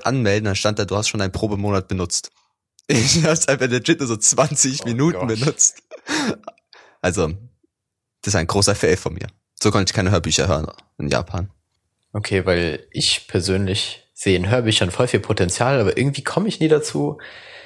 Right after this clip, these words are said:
Speaker 2: mir welche anzuhören, weil ich schon die Zeit mit Podcasts fülle, so zu hören, und dann kommen Hörbücher immer zu kurz.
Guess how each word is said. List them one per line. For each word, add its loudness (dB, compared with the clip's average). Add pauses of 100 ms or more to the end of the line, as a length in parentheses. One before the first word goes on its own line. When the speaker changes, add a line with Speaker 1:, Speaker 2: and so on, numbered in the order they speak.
(280)
Speaker 2:
mir 0
welche 2
anzuhören, 0
weil 4
ich -2 (520)
schon -2
die -12
Zeit 0
mit 0
Podcasts -2
fülle, 0 (100)
so 0
zu 0
hören, 4
und -4
dann 2
kommen 0
Hörbücher 2
immer 0
zu -8
kurz. -2